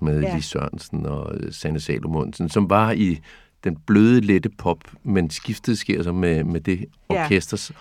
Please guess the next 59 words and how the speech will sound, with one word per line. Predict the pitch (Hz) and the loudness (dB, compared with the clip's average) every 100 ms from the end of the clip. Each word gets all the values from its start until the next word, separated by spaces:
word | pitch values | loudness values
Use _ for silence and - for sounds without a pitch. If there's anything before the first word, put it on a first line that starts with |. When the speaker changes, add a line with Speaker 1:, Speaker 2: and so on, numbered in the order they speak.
| - | -2
Speaker 1:
og | 107 95 | 2 4
den | 90 | 2
plade, | - 87 85 | 2 2 2
som | 92 87 | 2 -2
hedder | 85 85 80 | -2 -2 -2
Marquis | 80 76 - 90 - - - - | -4 -4 -4 -4 -4 -20 -20 -14
de | |
Sade, | - 85 78 90 | -2 0 0 -2
hvor | 82 78 | 0 2
Speaker 2:
Ja. | |
Speaker 1:
det, | 82 80 _ - - | 0 -2 _ -20 -8
ja, | 76 - _ | -8 -8 _
som | - 95 | -6 -4
det, | 85 95 - | -2 -4 -4
du | 92 | -4
lige | 87 | -2
har | 85 | -2
beskrevet. | 76 - 78 76 - | -4 -4 -4 -4 -8
Speaker 2:
Ja, | 185 175 | -10 -4
hvor | 190 | -2
både | 190 214 | 0 2
musikken | 214 220 - 269 262 | 0 -2 -4 -6 -6
bliver | 233 226 | -6 -6
hårdet, | 202 180 185 202 | -4 -2 -2 -4
men | 208 | -6
der | 202 | -6
kommer | 214 220 | -2 -2
det | 214 226 | -2 -4
der | 233 220 226 | -6 -4 -6
S | - 226 | -6 -6
M-tema | 254 254 226 180 170 | -6 -6 -8 -8 -8
ind. | 160 156 | -12 -8
Og | 208 196 | -8 -6
det, | 233 _ _ - | -10 _ _ -12
altså, | 165 180 | -12 -10
man | 180 | -8
kan | 190 | -6
sige, | 196 | -2
det | |
er | 220 | -4
jo | 233 | -4
ikke | 233 | -12
kun | - 214 196 | -6 -2 -2
Anne | 175 175 | -4 -6
Linnet, | 170 156 165 - - | -6 -6 -8 -10 -14
der, | 175 165 _ _ - | -10 -10 _ _ -6
der | 165 | -6
sætter | - - 175 | -6 -6 -6
det | 170 170 | -4 -6
på | 185 | -6
dagsordenen. | 170 147 151 170 - 165 | -4 -6 -4 -6 -6 -4
Det | 196 | -4
er | |
som | 190 196 | -4 -4
om, | 190 - | -4 -6
det | |
er | 220 | -8
sådan | |
en | 220 | -6